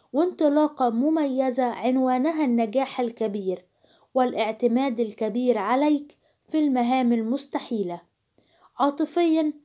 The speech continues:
حافظ على موضوعيتك وتيقظك وصفاء ذهنك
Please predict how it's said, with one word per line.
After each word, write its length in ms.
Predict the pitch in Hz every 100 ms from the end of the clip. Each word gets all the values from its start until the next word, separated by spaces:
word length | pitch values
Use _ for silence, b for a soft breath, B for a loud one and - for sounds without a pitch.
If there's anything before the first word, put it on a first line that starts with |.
| _ _
حافظ 560 | - 311 330 320 262
على 380 | 208 214 285 339
موضوعيتك 920 | 311 269 226 226 233 226 262 269 247 -
وتيقظك 1080 | 277 285 269 233 - - 247 240 233 - 240
وصفاء 680 | 254 254 226 277 294 - 233
ذهنك 540 | 233 202 190 208 -